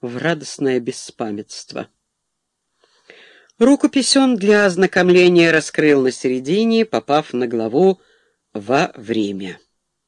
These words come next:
Терминология, конечно, хромает, бытовой жаргон соседствует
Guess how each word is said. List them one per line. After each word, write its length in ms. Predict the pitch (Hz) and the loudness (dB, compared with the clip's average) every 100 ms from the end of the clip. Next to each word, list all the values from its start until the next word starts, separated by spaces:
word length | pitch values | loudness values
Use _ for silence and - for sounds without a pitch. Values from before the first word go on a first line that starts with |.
| _ _ _ _ _ _ _ _ _ _ _ _ _ _ _ _ | _ _ _ _ _ _ _ _ _ _ _ _ _ _ _ _
Терминология, 800 | 233 240 233 240 247 262 240 240 | -2 0 2 0 2 0 0 0
конечно, 580 | 240 240 240 - 240 | 0 0 -2 -2 -2
хромает, 840 | 220 226 220 233 247 202 139 - 120 | 0 0 0 0 0 2 0 -2 -6
бытовой 520 | 170 190 185 220 208 | -4 -2 2 2 2
жаргон 520 | 180 175 156 208 214 | 2 0 0 0 0
соседствует 960 | 185 156 - 190 - - 180 185 175 | 0 -4 -2 -4 -4 -6 0 2 0